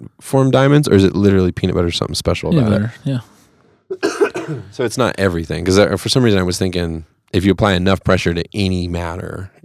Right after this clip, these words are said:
Speaker 1: you can eventually get diamonds, but I think some weird part of my head just <laughs> made that up, I guess.
Speaker 2: No, um, I don't know. It's just, again, it's under super high pressure. Um, but yeah,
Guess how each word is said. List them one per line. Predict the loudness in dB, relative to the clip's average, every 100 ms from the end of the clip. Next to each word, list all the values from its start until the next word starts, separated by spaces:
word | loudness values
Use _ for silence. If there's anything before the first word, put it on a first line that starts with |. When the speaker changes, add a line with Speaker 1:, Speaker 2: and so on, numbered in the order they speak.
| -10
Speaker 1:
you | -8
can | -8 -8
eventually | -8 -8 -8 -8 -8 -10
get | -8 -10 -12 _ _ -18
diamonds, | -12 -10 -10 -10 -10
but | -6 -6
I | -6 -8
think | -10 -14
some | -12 -10
weird | -8 -8
part | -8
of | -8
my | -8
head | -8
just | -8 0
<laughs> |
made | 2 4
that | 2 0
up, | -2
I | -4
guess. | -4 -6 -6 -4 0
Speaker 2:
No, | 2 0 -4 -2
um, | 0 2 0 -4 -8 _ _ _ _ _ _ _
I | -2
don't | 0
know. | 0
It's | -2 -4
just, | -6 -2
again, | 0 0
it's | 0
under | -2 0 -2 -2
super | -4 0 2 2 0 0
high | 0
pressure. | -2 -2 -2 -4 -6 -8 -10 _ -20 -20 -20 _
Um, | -2 -2 -2 -6 -10 -12 -16 _ _ _ _ _ _ _ _ _
but | -4 -2
yeah, | 0 -2